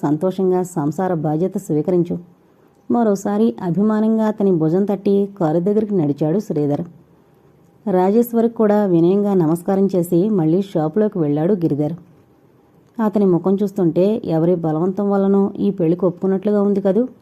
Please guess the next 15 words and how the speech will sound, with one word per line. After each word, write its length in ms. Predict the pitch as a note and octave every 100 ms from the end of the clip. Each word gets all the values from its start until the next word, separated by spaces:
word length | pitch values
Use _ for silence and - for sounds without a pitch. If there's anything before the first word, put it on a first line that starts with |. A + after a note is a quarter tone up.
| _
అంది 260 | E3+ D3+ F3
రాజేశ్వరి 680 | F3 D3 D#3+ D#3+ F3 D#3+ F3 -
భరత 300 | E3 D#3+ E3
పక్కన 300 | - G3 G3
కూర్చుంటూ. 580 | F#3+ F3 E3 E3 E3 E3+ E3+ - _ _ _ _ _ _ _
శ్రీధర్ 380 | G#3+ G#3 G#3 A#3
మౌనంగా 580 | G#3+ F3+ G3 G#3 G3+ G3
కారు 360 | G3 D3 D#3
స్టార్ట్ 400 | F#3+ - D#3 D#3
చేశాడు. 340 | F#3+ F3+ D#3 E3 - _ _ - - - - - - -
"ఇంకా 240 | G#3 G#3
మన 180 | G3+ F#3
అమ్మాయికి 360 | D#3 E3 F3
పెళ్లి 280 | F#3 F#3+ D#3+
కాదేమో." 480 | D#3+ F3+ F#3+ G3+ F#3+